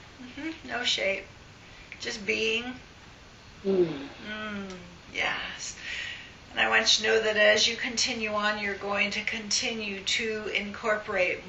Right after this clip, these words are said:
Speaker 1: more and more fully your wholeness. Your sense of wholeness continues to grow as you move more and more fully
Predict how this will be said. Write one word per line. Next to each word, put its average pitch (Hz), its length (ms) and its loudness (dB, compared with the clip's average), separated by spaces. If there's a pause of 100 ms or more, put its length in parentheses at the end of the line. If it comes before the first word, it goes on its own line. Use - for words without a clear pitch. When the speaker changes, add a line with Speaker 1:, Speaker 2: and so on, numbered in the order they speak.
Speaker 1:
more 226 680 -4
and 214 220 -2
more 208 260 -6
fully 190 680 -6
your 170 160 -6
wholeness. 170 840 -6 (500)
Your 190 120 0
sense 196 360 0
of 196 80 -6
wholeness 196 600 -2
continues 233 960 -4
to 240 140 2
grow 180 500 0
as 170 180 0
you 190 80 -4
move 185 340 -4 (160)
more 208 300 0
and 220 160 -2
more 196 200 -4
fully 190 580 -6